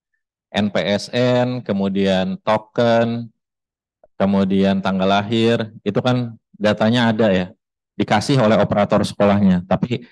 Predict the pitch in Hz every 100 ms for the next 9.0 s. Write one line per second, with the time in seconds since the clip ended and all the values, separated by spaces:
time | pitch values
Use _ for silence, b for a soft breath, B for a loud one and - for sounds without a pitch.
0 | B - 104 101 - 107 101 113 156 165
1 | - _ _ _ - 123 147 143 135 -
2 | 117 107 - 123 139 127 104 107 107 107
3 | 104 127 - - _ _ _ _ - 95
4 | 98 95 98 95 95 95 - _ _ _
5 | _ _ _ _ _ _ _ _ - 107
6 | 117 139 135 127 127 113 - 92 98 139
7 | 135 _ _ _ _ _ _ _ _ _
8 | _ - 113 113 110 107 139 147 123